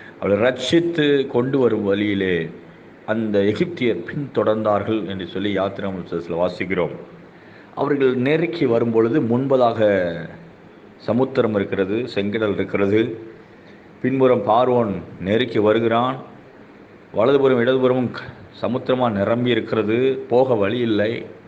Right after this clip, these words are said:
இக்கட்டான வேளையிலே தேவன் அவர்களுக்கு தண்ணீர்களை வழியாக,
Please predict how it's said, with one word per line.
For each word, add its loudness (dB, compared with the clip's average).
இக்கட்டான 2
வேளையிலே 2
தேவன் 2
அவர்களுக்கு -2
தண்ணீர்களை -2
வழியாக, -2